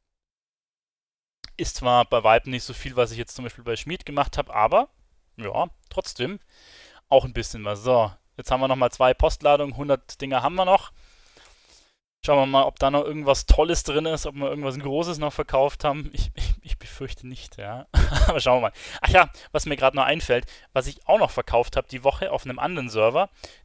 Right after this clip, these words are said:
den ich jetzt gar nicht unbedingt so hier mit einbeziehe, aber vielleicht auch nochmal so ein kleiner Wink an, an der Seite. Ich hab ein Pad verkauft für dreihundertfünfzigtausend Gold auf Lothar,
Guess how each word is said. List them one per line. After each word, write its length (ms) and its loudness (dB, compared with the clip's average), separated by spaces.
den 100 -10
ich 100 -6
jetzt 260 -6
gar 160 4
nicht 160 -4
unbedingt 360 -10
so 120 -4
hier 140 -6
mit 140 -6
einbeziehe, 500 0
aber 140 4
vielleicht 200 -6
auch 100 -6
nochmal 420 2
so 160 -12
ein 120 -8
kleiner 360 0
Wink 340 -12
an, 380 -14
an 100 -12
der 140 -4
Seite. 380 0
Ich 180 0
hab 140 2
ein 160 -4
Pad 220 -2
verkauft 540 0
für 340 -4
dreihundertfünfzigtausend 1500 -2
Gold 220 4
auf 160 -2
Lothar, 460 0